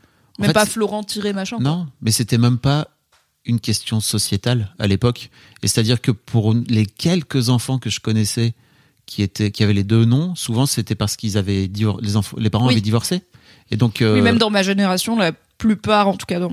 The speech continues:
Speaker 2: mon cercle, c'était effectivement des parents
Speaker 1: Ouais.
Speaker 2: d'enfants divorcés qui avaient un nom composé.
Speaker 1: Là, c'est, euh, là,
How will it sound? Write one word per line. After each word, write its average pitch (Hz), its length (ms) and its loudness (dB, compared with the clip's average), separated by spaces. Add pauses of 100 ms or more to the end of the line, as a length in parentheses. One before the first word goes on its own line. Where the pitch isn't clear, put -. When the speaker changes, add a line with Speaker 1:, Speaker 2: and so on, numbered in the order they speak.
(140)
Speaker 2:
mon 185 440 -4
cercle, - 340 -4
c'était - 380 -4 (240)
effectivement 196 400 -4
des 190 80 -2
parents 180 160 0
Speaker 1:
Ouais. 180 60 4
Speaker 2:
d'enfants 180 220 -2
divorcés 175 340 -6
qui - 100 -10
avaient 175 80 -4
un 175 60 -8
nom 180 80 -10
composé. - 480 -14
Speaker 1:
Là, 143 180 4
c'est, 110 320 2
euh, 95 300 2
là, 131 180 4